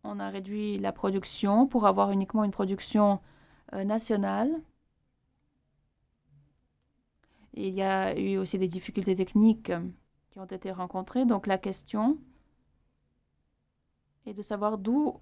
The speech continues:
euh, vont venir le gaz et le pétrole nécessaires,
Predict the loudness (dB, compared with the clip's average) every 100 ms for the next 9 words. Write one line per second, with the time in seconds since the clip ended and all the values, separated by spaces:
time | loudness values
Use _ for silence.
0 | -10 -6 -4 -6 -4 -4 -2 0 0 0
1 | 0 0 4 2 2 0 0 -2 -4 0
2 | 4 4 4 -2 -14 -8 -6 -4 -4 0
3 | 0